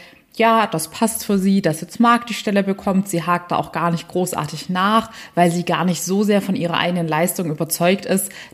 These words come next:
dass sie sich öffentlich dazu bekennen würde, dass sie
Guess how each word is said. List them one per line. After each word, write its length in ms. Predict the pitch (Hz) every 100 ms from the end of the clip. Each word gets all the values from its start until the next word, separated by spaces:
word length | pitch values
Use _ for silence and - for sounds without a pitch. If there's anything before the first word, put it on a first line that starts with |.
| -
dass 240 | 175 175
sie 100 | 190
sich 320 | 165 160 -
öffentlich 460 | 170 175 196 190 180
dazu 280 | 170 - 160
bekennen 500 | 151 156 175 190 170
würde, 260 | 170 175
dass 280 | 165 160 156
sie 320 | 185 165 -